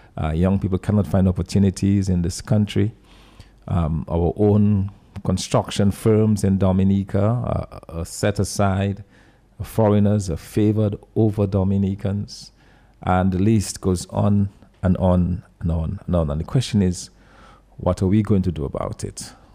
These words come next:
What are we going, as Dominicans, going to do? And I wanna, I'm going to take a quick break. When I come back, I want to bring you some of this other report, but I want to go to the very local level. It's one thing, we talk about the government level,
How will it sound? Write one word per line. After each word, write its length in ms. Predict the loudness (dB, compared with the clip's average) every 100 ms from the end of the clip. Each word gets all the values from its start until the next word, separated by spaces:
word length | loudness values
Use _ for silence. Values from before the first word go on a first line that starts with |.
| -20 -4
What 180 | 0 2
are 60 |
we 340 | 4 4 2 0
going, 340 | 2 2 2 0
as 220 | 0 0
Dominicans, 640 | 2 4 4 2 0 -2
going 160 | -2 -4
to 80 | -2
do? 120 | -2
And 100 | -2
I 140 | 0
wanna, 300 | 2 4 2 0 -2
I'm 180 | 0 2
going 180 | 2
to 20 | 2
take 120 | 0
a 60 |
quick 240 | -2 -4 -2
break. 180 | 0 0
When 160 | 2
I 80 | 0
come 220 | 0 0
back, 260 | 0 -6 -12 -20 _ _ _ _ _ _ _ -10 0
I 80 |
want 260 | 2 4 2
to 280 | 4 2 2 -6 -20 -20 _
bring 180 | 2 4
you 60 | 4
some 340 | 2 4 4
of 140 | 4 0
this 120 | -2
other 120 | 0
report, 260 | 0 0 0
but 80 |
I 60 | 2
want 180 | 2 2
to 60 |
go 220 | 2 2 2
to 140 | 2
the 120 | 0
very 400 | 0 2 4 4 0 -14 -4
local 540 | 2 4 4 4 0
level. 420 | 2 0 0 0
It's 120 | 0
one 220 | 2 2 2
thing, 320 | 0 -2 -2
we 80 | -2
talk 220 | -4 -2
about 220 | -2 -2
the 60 | -2
government 440 | -2 0 0 0
level, 420 | 0 0 -2 -6